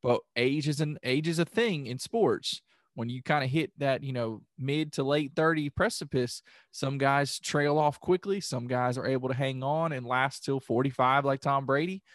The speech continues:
So you don't know. Trading for Stafford now could be a good thing, but trading for someone as young as Deshaun, I think it's gonna take more. So we've, we, this is a two firsts and a third plus a starting caliber quarterback.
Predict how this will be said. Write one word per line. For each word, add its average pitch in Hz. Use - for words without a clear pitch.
So 131
you 127
don't 233
know. 269
Trading 156
for 147
Stafford 160
now 165
could 170
be 170
a 170
good 190
thing, 214
but 131
trading 214
for -
someone 165
as 123
young 156
as 135
Deshaun, 127
I 135
think 170
it's 151
gonna 131
take 123
more. 151
So 123
we've, 139
we, 127
this 143
is 135
a 110
two -
firsts -
and 127
a 117
third 160
plus 165
a 135
starting 147
caliber 135
quarterback. 117